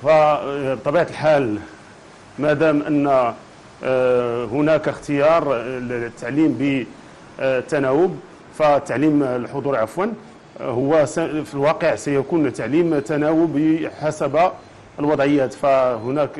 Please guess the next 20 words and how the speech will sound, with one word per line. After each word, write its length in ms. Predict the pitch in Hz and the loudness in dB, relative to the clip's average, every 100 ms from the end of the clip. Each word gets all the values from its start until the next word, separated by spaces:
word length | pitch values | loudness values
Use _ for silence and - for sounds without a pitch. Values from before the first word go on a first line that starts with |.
| 135 | -8
كل 80 | 208 | -2
مؤسسة 540 | 196 202 - 165 143 143 | 0 0 -4 -6 -2 0
على 200 | 135 147 | 0 -2
حدة 380 | 147 143 175 196 - - - - | -4 0 0 0 -12 -20 -20 -12
لها 360 | 135 147 139 165 | 0 2 4 2
وضعيتها 920 | 135 156 131 135 147 151 139 143 151 | 2 -2 -2 0 -2 -2 -4 -2 -2
الخاصة 600 | 123 - 143 - 156 170 - - - - | -4 -4 -6 -2 -2 -2 -4 -20 -20 -12
ترتبط 520 | 151 147 135 160 156 | -6 -4 -2 -2 -4
بإعداد 680 | 131 - 104 123 156 139 123 | -6 -6 -6 -2 -2 -2 -4
التلاميذ. 760 | 113 110 - 143 135 139 185 170 - - - - - - - | -6 -6 -6 -4 -2 0 -2 -4 -12 -20 -20 -20 -20 -20 -2
فمثلًا 880 | 151 151 156 151 165 156 135 117 110 107 | 2 2 0 0 2 0 -2 -6 -10 -6
بمعنى 480 | 135 180 147 139 110 | 0 2 4 2 0
سي-، 340 | - 156 143 | 0 0 2
إن، 680 | 139 139 139 135 131 127 123 - - | 0 0 0 0 -2 -2 -6 -12 -4
كما 160 | 143 | -2
قلت 480 | 147 156 147 196 214 220 - - - 117 | 0 -2 -4 -2 -4 -4 -18 -20 -16 -4
هناك 380 | 139 156 160 | 0 0 2
اختيار 720 | 165 165 160 - - 147 151 151 | 4 4 2 -2 -4 0 2 2
للتعليم 420 | 147 - 120 151 | -2 -6 -4 -4
التناوبي. 680 | 156 165 156 151 143 120 | -2 -2 -2 0 -2 -4